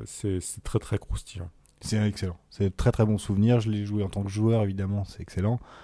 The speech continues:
Speaker 2: Je l'ai ensuite masterisé. C'est tout aussi bon du côté maître de jeu, euh, de voir les joueurs, euh, partir sur, euh, toutes les pistes qu'ils peuvent trouver, euh, et tout s'imaginer.
Speaker 1: Alors par contre, je
Speaker 2: Par
Speaker 1: ne sais
Speaker 2: contre, est-ce que c'est disponible encore en téléchargement ?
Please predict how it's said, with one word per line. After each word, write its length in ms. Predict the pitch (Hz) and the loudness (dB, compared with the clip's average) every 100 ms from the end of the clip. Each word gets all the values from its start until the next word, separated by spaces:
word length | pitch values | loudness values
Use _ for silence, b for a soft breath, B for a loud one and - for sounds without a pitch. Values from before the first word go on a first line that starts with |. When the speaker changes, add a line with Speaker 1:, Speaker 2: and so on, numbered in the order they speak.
| B B | B B
Speaker 2:
Je 80 | - | -4
l'ai 40 | 104 | -2
ensuite 300 | - 110 107 | 0 0 2
masterisé. 560 | 101 - 98 95 113 | 0 2 -2 0 -4
C'est 160 | 113 92 | -6 -8
tout 180 | 113 110 | -8 -8
aussi 240 | 101 104 | -6 -6
bon 160 | 107 107 | -4 -4
du 100 | 95 | -4
côté 280 | 95 - | -4 0
maître 160 | 92 90 | 0 0
de 120 | 87 | -2
jeu, 140 | 87 110 | -2 0
euh, 300 | 110 90 85 | 0 0 0
de 100 | 92 | 0
voir 220 | 101 95 | 2 2
les 100 | 95 | 2
joueurs, 320 | 92 104 90 | 4 2 2
euh, 80 | 87 | 4
partir 380 | - - 104 - | 4 4 -2 -2
sur, 240 | 95 87 | -4 -6
euh, 40 | 87 | -4
toutes 200 | 120 - | -4 -2
les 80 | 104 | -2
pistes 240 | 117 - | -2 -4
qu'ils 120 | 95 | -2
peuvent 160 | 98 - | -2 0
trouver, 380 | - 95 110 110 | 0 2 2 0
euh, 280 | 87 85 82 - - b b b b b b _ | -4 -6 -8 -12 -18 b b b b b b _
et 120 | 107 | -6
tout 140 | - 110 | 0 0
s'imaginer. 460 | - 95 87 87 - - _ _ _ - | 2 2 0 -6 -10 -18 _ _ _ -4
Speaker 1:
Alors 140 | 101 | -2
par 220 | - 117 - | 0 -2 0
contre, 280 | 123 - | -4 -2
je 120 | 117 107 | -2 -2
Speaker 2:
Par 40 | |
Speaker 1:
ne 40 | |
sais 100 | - 110 | 2 0
Speaker 2:
contre, 140 | - | 0
est-ce 100 | 104 | -4
que 100 | - | -4
c'est 140 | - | -2
disponible 520 | 107 95 - 101 104 95 | -2 -2 0 2 4 2
encore 240 | - 98 | 0 -2
en 100 | 92 | -2
téléchargement ? 640 | 90 95 95 90 92 92 | -2 -4 -4 -4 -2 -4